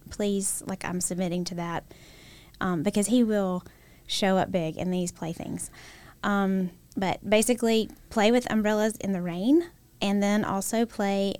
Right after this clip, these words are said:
um, on a sunny day when, like, right around lunchtime when the sun is really high and you can see the shadows. Notice the freedom that an umbrella brings you, because a lot of times I think people say that his worldview and, and the way that he runs things, his authority,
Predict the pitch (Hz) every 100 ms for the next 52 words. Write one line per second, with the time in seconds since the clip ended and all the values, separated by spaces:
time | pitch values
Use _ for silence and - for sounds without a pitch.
0 | - 196 185 160 - 196 185 - 202 214
1 | 220 220 214 208 - - 208 196 196 196
2 | 190 - 185 175 202 196 196 180 - 208
3 | 202 190 185 175 175 185 190 185 190 190
4 | 185 185 190 190 190 - - - - 190
5 | 185 185 190 - 175 190 196 185 165 208
6 | 254 262 - - - - - - 202 208
7 | 226 240 233 - 208 - 208 214 190 185
8 | 180 175 - - - - - 190 190 -
9 | 196 196 185 180 175 175 180 156 143 71
10 | - 175 190 185 180 190 202 196 190 185
11 | 170 202 190 185 185 185 - - - -
12 | 196 185 180 208 196 190 190 180 190 190
13 | 180 175 170 185 180 185 190 156 190 185
14 | 185 175 170 180 - 185 180 175 170 160
15 | 160 165